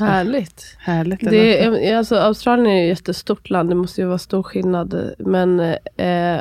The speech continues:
Speaker 1: om du skulle ändå försöka hårdra lite så här, skillnaden mellan förlossningsvård, eftervård, Australien, Sverige. Vad skulle du säga?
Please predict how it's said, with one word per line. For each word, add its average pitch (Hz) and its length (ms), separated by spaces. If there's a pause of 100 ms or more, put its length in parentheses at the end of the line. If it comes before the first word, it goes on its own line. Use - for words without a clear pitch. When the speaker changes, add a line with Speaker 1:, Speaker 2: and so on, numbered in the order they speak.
(120)
Speaker 1:
om 202 200
du 202 60
skulle 196 300
ändå 196 280
försöka 196 400
hårdra 190 460
lite 175 320
så 170 100
här, 170 80
skillnaden 180 640 (280)
mellan 180 280
förlossningsvård, 175 1120
eftervård, 175 920 (240)
Australien, 170 680
Sverige. 180 460
Vad 190 120
skulle 180 240
du 180 80
säga? 175 460